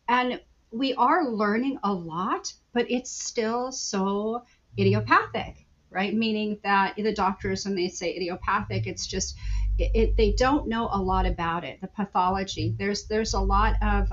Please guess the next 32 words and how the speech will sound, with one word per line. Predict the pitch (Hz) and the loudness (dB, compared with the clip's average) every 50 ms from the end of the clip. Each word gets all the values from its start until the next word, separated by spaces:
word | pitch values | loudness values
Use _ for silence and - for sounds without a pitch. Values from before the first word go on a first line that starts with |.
| - | 0
um, | - 190 185 180 170 165 - - - - - - - - - - - - - | -2 0 0 0 0 -2 -2 -6 -12 -20 -20 -18 -16 -14 -14 -14 -8 -4 -2
you | 190 196 | 0 2
know, | 190 180 175 | 2 0 0
hypothesis, | - 190 170 - - - 170 190 - 285 277 - 359 427 440 427 - - - 240 220 226 277 - 113 110 | -2 -4 -6 -2 -2 -2 -2 0 -2 -4 -4 -4 -4 -4 -4 -4 -4 -2 0 0 2 4 4 2 2 0
<laughs> | - - - - - - | -4 -8 -12 -14 -6 -2
but | - - - - | -2 -2 -2 -4
still | - - - - - 349 381 370 - - 185 - 381 - | -6 -4 -2 0 2 4 4 4 4 4 4 4 4 2
it | 208 208 - - - | 2 2 2 0 0
is, | 208 202 202 202 196 - - - | 0 0 0 -2 -2 -4 -4 -2
uh, | 196 190 185 180 175 - | -2 0 0 0 -2 -4
it | - 208 208 | -4 -2 0
is | 208 208 - - - - | 0 0 0 -2 -4 -4
a | 214 | -2
little | 202 202 208 - | -2 -2 -2 -2
confusing. | - - 226 214 - - 262 302 330 - - 180 156 107 110 - - - - - - - - | -4 -6 -8 -8 -6 -2 0 2 2 2 0 0 -2 -2 -4 -6 -8 -8 -8 -10 -8 -8 -8
So | - - - 285 277 262 240 226 | -6 -2 0 2 4 4 2 2
rosacea, | 247 285 285 294 285 - - 311 302 480 - - - - - 202 190 180 196 240 294 - - | 0 0 2 2 2 0 0 0 0 -2 -2 -2 -2 0 2 2 2 2 0 -2 -4 -6 -6
or | 208 208 - | -6 -4 0
ac-, | 208 220 226 233 | 0 0 0 0
they | 233 226 | 0 -2
used | 247 262 - - | -2 -4 -4 -4
to | 240 | -6
call | - - 226 202 | -2 0 0 0
it | 190 - - - | 0 0 -4 -4
acne | 185 202 202 - - 208 190 | -4 -4 -4 -4 -4 -4 -4
rosacea. | 180 160 165 - - - 135 151 - - - - 165 - - | -4 -4 -6 -6 -8 -8 -8 -10 -10 -12 -14 -14 -18 -20 -20
Now | 185 175 175 | -20 -12 -10
they | 190 196 | -10 -10
call | - - 202 175 165 | -6 -4 -4 -4 -4
it | 165 180 | -6 -4
mostly | 180 175 170 175 - 190 165 | -4 -4 -4 -4 -6 -8 -6
rosacea, | 185 202 220 214 - - 160 147 151 - - 160 165 180 - | -6 -4 -4 -4 -4 -2 -4 -4 -4 -6 -6 -6 -6 -6 -8